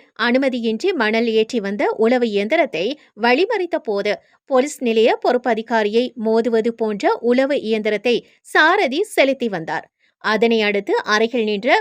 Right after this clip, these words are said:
போலீஸ் உத்தியோகத்தர் தற்காப்பு நடவடிக்கைக்காக வாகனத்தினை நோக்கி சுட்டபோதும் சாரதி உளவு இயந்திரத்தை நிறுத்தாது தொடர்ந்து பயணித்ததால் உளவு இயந்திரத்தின் மீது துப்பாக்கி பிரயோகம் மேற்கொண்டோம். அதன்போது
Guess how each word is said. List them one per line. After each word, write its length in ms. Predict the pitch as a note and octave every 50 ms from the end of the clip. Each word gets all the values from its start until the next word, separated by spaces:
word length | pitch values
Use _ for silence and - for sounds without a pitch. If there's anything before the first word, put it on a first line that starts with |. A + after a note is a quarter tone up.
| - _
போலீஸ் 320 | _ D4 B3+ B3 C#4+ D4 B3
உத்தியோகத்தர் 680 | - A3 A3 - A3+ A3 G#3+ - G#3+ G3+ - A3+ G#3+ - - _ _ _ _
தற்காப்பு 500 | - D#4 D4 - - A4 A4 G#4+ G#4+ G4 F4+
நடவடிக்கைக்காக 840 | C4+ G#3+ G#3 A3 A3 A#3+ A#3+ A#3 A#3 A#3 A#3 A#3 D#4+ E4+ E4 C#4 - D3 D#3+ A3 B3+ B3+ - _ _ - G3+
வாகனத்தினை 680 | G#3+ A#3+ A#3+ B3 C#4+ - A4+ G#4+ G4+ G4 - D#4+ D#4+ D4
நோக்கி 320 | A#3+ A#3 A3 G#3+ G#3+ - C#4+
சுட்டபோதும் 720 | - - B3+ G3+ - A#3 A#3 D#4 E4 D#4 B3 C#3+ F3 A#3+ C4+ C4+ - _ _
சாரதி 600 | - - - C#4+ A#3 A3 - A#3 A3+ G#3+ A#3 E4 A#4 B4 -
உளவு 320 | - A#3+ C4 D4 E4 F4+ D4+
இயந்திரத்தை 540 | G#3 A3 A#3 A3+ A3+ A#3 A3 A3 A3 C4+ C#4+ C4
நிறுத்தாது 600 | A3 G#3 G#3 A3+ A3+ - E4+ E4+ D#4 G3+ F3 F#3 A#3+ C#4+ - - _ _ _
தொடர்ந்து 520 | - E4+ D4 D4 F#4+ G#4+ G#4 D#4 D4+ F4+ F#4
பயணித்ததால் 680 | - D4 A3 A#3 C#4 D4+ C#4 - A3 G3+ A3 G#3+ G#3+ G#3+ - _ _ _ -
உளவு 360 | B3 D4+ E4 F4 G#4 A4 A#4+ A#4
இயந்திரத்தின் 560 | D4 C4+ C4 B3+ B3+ C4 C4 B3 C4 B3+ A#3+
மீது 260 | A3 G#3+ G3+ G3+ C#4 F#4+ -
துப்பாக்கி 460 | - F4 E4+ E4+ F#4+ F#4 F#4 F#4 F4
பிரயோகம் 560 | F4 - A#3 A3 A3 A3+ G#3+ G#3 - D4 F#4 F#4
மேற்கொண்டோம். 520 | D#4+ A3+ G#3+ - F#3+ E3+ D#3+ E3 E3 - _ _ _ _ _ _ _ -
அதன்போது 640 | G3 G#3+ A3 G#3 A3+ A3+ A3 A3+ G#3+ G3+ G#3 D4+